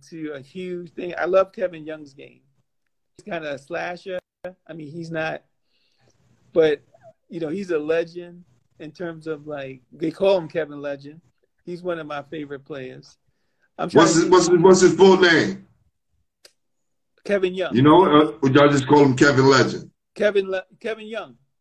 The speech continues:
Speaker 2: Kevin Young. Got you, got you, got
Speaker 1: He's
Speaker 2: you.
Speaker 1: one of, he's one of the,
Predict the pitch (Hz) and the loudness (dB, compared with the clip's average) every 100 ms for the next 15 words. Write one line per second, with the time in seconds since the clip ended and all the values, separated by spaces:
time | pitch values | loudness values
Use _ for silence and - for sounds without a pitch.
0 | _ _ _ _ _ _ 170 160 160 170 | _ _ _ _ _ _ 2 4 6 6
1 | 156 104 98 143 139 - - 131 123 - | 4 2 2 2 2 -4 0 2 2 -2
2 | 107 131 117 - 175 165 156 175 180 180 | -2 0 0 -2 -6 -8 -14 -14 -16 -8
3 | 185 170 156 143 | -8 -8 -14 -14